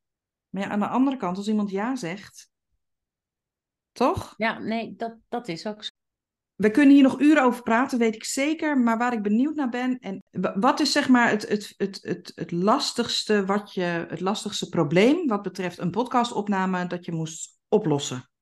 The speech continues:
Speaker 2: Nou, dat iemand, dat je dus opneemt via Zoom, eh, of i-, in een online studio en dat de wifi heel slecht is aan de overkant.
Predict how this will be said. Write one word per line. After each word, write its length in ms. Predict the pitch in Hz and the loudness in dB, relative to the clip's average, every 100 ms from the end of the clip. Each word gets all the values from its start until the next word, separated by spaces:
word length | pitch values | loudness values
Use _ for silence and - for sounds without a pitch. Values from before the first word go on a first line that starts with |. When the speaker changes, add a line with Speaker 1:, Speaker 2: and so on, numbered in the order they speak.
| _ _ | _ _
Speaker 2:
Nou, 220 | 208 185 | -2 0
dat 140 | 160 - | 0 -2
iemand, 400 | 196 180 170 - - | -2 -2 -4 -10 -8
dat 220 | - 175 | -6 -6
je 60 | 190 | -4
dus 160 | 165 170 | -6 -6
opneemt 480 | 214 196 170 160 | -2 0 0 -2
via 240 | - 170 165 | -4 -4 -2
Zoom, 480 | 170 214 175 147 - _ _ | -2 0 -2 -4 -10 _ _
eh, 420 | 156 156 151 147 - | -8 -6 -6 -6 -8
of 180 | 160 - | -14 -14
i-, 20 | |
in 280 | - - 170 | -14 -6 -4
een 120 | 170 | -2
online 380 | 185 175 160 165 | -2 0 0 -2
studio 680 | - - 220 165 151 143 139 | -6 -8 -4 -2 0 0 -4
en 220 | - 175 | -6 -6
dat 260 | 156 151 - | -6 -8 -14
de 220 | 151 156 | -12 -6
wifi 540 | 156 202 196 160 143 113 | -4 -4 -6 -8 -8 -10
heel 260 | 131 185 | -6 -6
slecht 420 | 165 - 160 - 127 | -6 -6 -6 -6 -12
is 180 | 120 | -10
aan 140 | 110 139 | -8 -6
de 60 | |
overkant. 760 | 127 190 180 - 151 135 - | -4 -6 -8 -8 -8 -8 -14